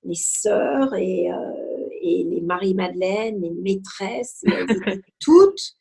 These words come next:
Speaker 1: folles de lui. Voilà.
Speaker 2: Et c'est,
Speaker 1: Et
Speaker 2: c'est, c'est, c'est un peu ça. En fait, au-delà de l'esprit d'équipe, c'est qu'il y avait une forme de, enfin, d'idolâtrie.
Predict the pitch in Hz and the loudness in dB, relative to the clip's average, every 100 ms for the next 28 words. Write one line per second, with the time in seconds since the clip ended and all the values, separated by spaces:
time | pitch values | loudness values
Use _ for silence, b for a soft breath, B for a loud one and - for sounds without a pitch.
0 | _ _ _ _ - - 233 240 269 254 | _ _ _ _ -16 -4 2 4 4 2
1 | 208 196 185 - - - _ - 196 - | 0 0 -2 -8 -14 -18 _ -14 -12 -12
2 | - _ _ _ _ _ B B B 392 | -18 _ _ _ _ _ B B B 6
3 | 403 247 - 208 - 220 202 - 226 - | 8 4 4 0 6 8 8 6 -4 -6
4 | - 214 208 208 202 - 190 190 196 254 | 4 6 8 6 4 4 6 6 4 0
5 | 254 - - - 208 - 247 247 403 392 | 0 -2 -4 -8 -8 0 2 6 6 4
6 | - - 233 208 226 285 277 247 233 226 | -4 6 6 6 0 0 2 2 0 -2
7 | - 226 240 381 - 202 208 208 202 196 | -4 -2 0 0 0 4 8 8 8 6
8 | 208 208 208 - 247 240 233 202 185 165 | 4 4 2 0 0 2 2 4 4 4
9 | 165 160 _ _ _ _ _ _ _ _ | 0 -2 _ _ _ _ _ _ _ _
10 | 180 165 165 160 160 165 165 - - _ | -6 -4 -2 -2 -2 -4 -8 -20 -20 _
11 | _ _ B B B B B _ _ 185 | _ _ B B B B B _ _ -2
12 | 190 196 262 254 247 247 - 226 254 392 | 2 6 6 8 4 2 -2 0 0 0